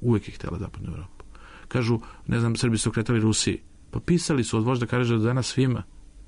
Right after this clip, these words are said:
I hteli su da budu, pa posebno je bilo milo, e, srpskim elitama u devetnaestom veku da budu dobri sa Britanijom i Francuskom, zašto su daleko, ne mogu da ih okupiraju. Rusija je tad bila na Dunavom, ulej ona da ih okupira. Međutim, nisu htele. To je problem.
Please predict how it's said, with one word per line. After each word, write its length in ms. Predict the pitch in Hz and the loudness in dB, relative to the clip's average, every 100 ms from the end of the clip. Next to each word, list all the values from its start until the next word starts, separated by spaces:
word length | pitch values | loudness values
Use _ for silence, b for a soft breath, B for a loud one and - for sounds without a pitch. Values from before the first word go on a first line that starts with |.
| - - | -20 -12
I 40 | - | -4
hteli 220 | 139 131 | 0 0
su 120 | 120 | 2
da 60 | 120 | 2
budu, 240 | 123 110 | 4 2
pa 120 | 107 | 2
posebno 400 | 107 131 131 143 | 0 0 2 2
je 40 | 120 | 4
bilo 220 | 120 120 | 4 4
milo, 300 | 117 104 92 B B B | 4 2 0 B B B
e, 40 | - - - | -4 -4 -2
srpskim 340 | 107 - 104 | -2 0 2
elitama 280 | 104 104 110 | 4 2 2
u 20 | |
devetnaestom 300 | 104 104 110 | 2 0 0
veku 160 | 104 110 | 2 4
da 60 | |
budu 140 | 107 107 | 6 6
dobri 180 | 107 | 4
sa 200 | 104 107 | 2 0
Britanijom 580 | 87 107 104 107 101 98 | 0 0 0 0 0 0
i 100 | 98 | -2
Francuskom, 400 | 107 104 - 101 | -2 -2 -2 0
zašto 160 | 98 113 | 0 0
su 60 | |
daleko, 380 | 113 113 127 - | 2 2 2 -2
ne 60 | 104 | 0
mogu 140 | 104 | 2
da 60 | 104 | 0
ih 60 | |
okupiraju. 580 | 104 - - 117 110 - - B B - | -2 -6 0 2 2 -2 -8 B B -4
Rusija 200 | - 110 | -2 0
je 40 | |
tad 120 | 110 | 2
bila 160 | 113 113 | 2 2
na 100 | 110 | 4
Dunavom, 340 | 110 120 101 - | 4 2 0 -2
ulej 220 | 98 104 | -2 0
ona 160 | 113 | 0
da 80 | 92 | -2
ih 100 | 95 | -4
okupira. 400 | 101 110 - - - - B B B B | -6 -6 -8 -8 -12 -20 B B B B
Međutim, 180 | 104 131 | -4 0
nisu 180 | 135 135 | 2 2
htele. 320 | 127 135 131 - - - - - - - - - | 0 -2 -4 -8 -20 -20 -20 -20 -20 -20 -20 -16
To 120 | - | -4
je 40 | 123 | -2
problem. 360 | 120 117 110 | 0 0 -2